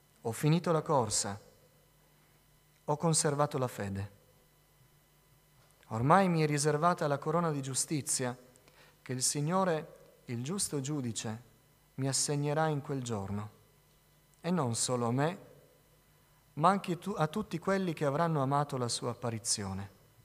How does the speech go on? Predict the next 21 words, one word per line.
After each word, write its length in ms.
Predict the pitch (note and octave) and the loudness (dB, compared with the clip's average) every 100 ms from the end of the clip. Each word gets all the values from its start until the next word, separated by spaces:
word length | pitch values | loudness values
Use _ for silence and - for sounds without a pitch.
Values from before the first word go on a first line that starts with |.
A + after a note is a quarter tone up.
| _ _ _ _ _ _ _ _ _ _ _ _ _ - _ _ _ _ _ _ _ _ _ _ - | _ _ _ _ _ _ _ _ _ _ _ _ _ -20 _ _ _ _ _ _ _ _ _ _ 0
Cerca 360 | F3+ F3+ F3+ | 4 4 4
di 100 | D#3 | 2
venir 320 | D3 D3 C#3+ | 2 4 2
presto 400 | - C#3 C3 C#3 | 0 0 0 -2
da 120 | C3 A#2 | -2 -2
me, 260 | A2 G#2 - - _ _ _ _ _ _ _ _ - | -2 -6 -12 -20 _ _ _ _ _ _ _ _ -10
perché 320 | C3+ - D#3 | -8 -4 -2
Dema, 600 | D3 C3 A#2+ A#2 A#2+ - - - _ _ _ _ - | 0 2 0 -2 -4 -16 -20 -20 _ _ _ _ -14
avendo 420 | A#2 C3+ D3+ D3 | -4 0 2 4
amato 420 | C#3+ D3 D3 C#3 | 4 4 2 -2
questo 320 | A#2+ C3 - D3+ | -4 -4 -2 0
mondo, 640 | E3 E3+ D3+ C3 B2 - - - - _ | 2 2 2 0 -2 -10 -20 -20 -20 _
mi 160 | C3 D3+ | 0 2
ha 40 | |
lasciato 560 | D3+ D3 - A#2+ A2+ B2+ | 2 2 2 0 0 -2
e 40 | |
se 160 | - C#3 | -2 -2
n'è 80 | C#3+ | -2
andato 380 | C#3 C#3+ C#3 | 0 0 0
a 40 | B2+ | -4
Tessalonica. 840 | C#3 B2 C3 A#2 G#2+ G2+ - G2+ | -2 -2 0 -2 -2 -4 -6 -10